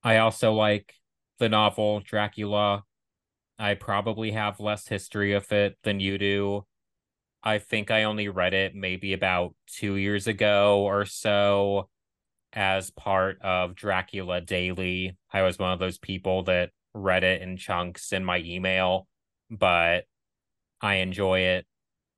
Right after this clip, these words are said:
I now own specifically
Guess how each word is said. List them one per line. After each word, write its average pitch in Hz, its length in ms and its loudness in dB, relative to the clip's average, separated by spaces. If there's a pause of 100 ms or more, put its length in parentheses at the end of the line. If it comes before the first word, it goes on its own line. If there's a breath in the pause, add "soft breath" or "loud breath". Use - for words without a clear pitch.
I 104 120 0
now 92 460 2
own 95 420 -4
specifically 95 1300 -2